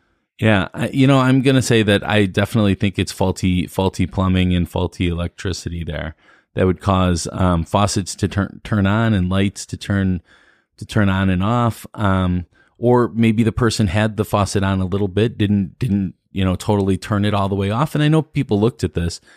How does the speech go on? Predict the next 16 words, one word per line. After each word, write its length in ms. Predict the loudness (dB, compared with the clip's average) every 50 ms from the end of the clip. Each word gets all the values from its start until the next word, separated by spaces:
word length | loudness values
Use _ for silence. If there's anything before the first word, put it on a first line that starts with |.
| -20 -20 -20 _ _ _ _
but 160 | -2 0 2
did 140 | 2 2 4
they 80 | 4
have 120 | 2 2 0
Super 260 | -2 -4 -4 -4 -4
Mario 360 | -2 -2 -2 -2 -2 -2 -2
Brother 320 | -2 -2 -2 -2 -2 -4 -4
there? 320 | -2 -2 -2 -2 -4 -8 _ _ _ -8
No, 400 | -2 0 0 0 0 -4 -8 -16 _ _ _ _ _ _ _ _ _ _ _ _
Mario 380 | -6 -4 -2 -2 -2 -2 -2 -4
wasn't 320 | -4 -4 -4 -6 -6 -6
there. 260 | -8 -8 -10 -14 -20 _ _ _ _ _
He's 280 | -6 -6 -6 -8 -10 -12
the 120 | -10 -8
ultimate 400 | -6 -8 -8 -6 -6 -6 -6 -6
plumber. 340 | -6 -6 -6 -6 -8 -8